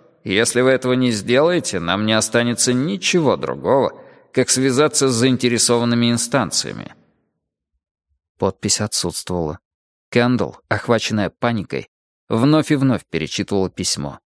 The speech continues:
«Пять миллионов долларов! Это невозможно», — думала она.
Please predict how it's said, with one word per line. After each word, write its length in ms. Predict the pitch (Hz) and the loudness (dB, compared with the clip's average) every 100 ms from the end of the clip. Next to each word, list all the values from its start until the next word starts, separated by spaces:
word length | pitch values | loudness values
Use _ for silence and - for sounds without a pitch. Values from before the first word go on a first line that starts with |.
| _ _ _ _ _ _ - | _ _ _ _ _ _ -4
«Пять 540 | 123 123 151 - - | -2 0 -2 -4 -2
миллионов 760 | 139 135 139 131 123 120 123 120 113 | 0 0 0 0 0 0 0 -2 2
долларов! 580 | 120 90 67 - - _ _ _ _ - - _ _ | 2 2 -4 -10 -16 _ _ _ _ -20 -20 _ _
Это 240 | - - | -12 -4
невозможно», — 840 | 123 127 135 143 165 147 - - - | 0 4 4 6 4 4 0 -10 -8
думала 400 | 113 110 104 98 | 0 2 4 2
она. 260 | 95 80 | 2 -2